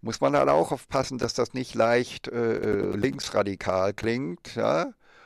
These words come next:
und viele WählerInnen abschreckt, ne? Denn natürlich ist es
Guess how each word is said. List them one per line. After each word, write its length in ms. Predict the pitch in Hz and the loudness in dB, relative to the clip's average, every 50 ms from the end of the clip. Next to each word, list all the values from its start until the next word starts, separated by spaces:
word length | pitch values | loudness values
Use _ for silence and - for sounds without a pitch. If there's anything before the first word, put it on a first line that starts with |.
| - _ - | -20 _ -12
und 140 | - 104 | -12 -12
viele 420 | - - - 131 131 135 135 131 107 | -12 -10 -8 -6 -2 0 2 2 2
WählerInnen 1000 | 117 120 120 120 120 117 113 - - - - - - - 127 117 120 117 113 - | 2 0 2 4 4 4 2 2 -2 -8 -14 -18 -4 -4 -2 0 0 -2 -2 0
abschreckt, 840 | - 143 - - - - - - 180 196 - - - - - - - | -2 -2 -2 -2 -8 -8 -2 -2 -2 -2 -2 -8 -14 -18 -18 -14 -10
ne? 320 | - 127 139 165 185 247 - _ _ _ _ _ _ _ _ _ _ _ _ _ _ _ _ | -4 -2 0 0 0 -4 -6 _ _ _ _ _ _ _ _ _ _ _ _ _ _ _ _
Denn 120 | - 127 135 | 0 2 2
natürlich 640 | 139 139 - - - 226 226 220 196 143 - - | 2 0 0 0 0 0 0 0 -2 -4 -2 -2
ist 220 | - 147 - - | -2 -2 -2 -2
es 220 | 127 113 - - | -4 -4 -6 -6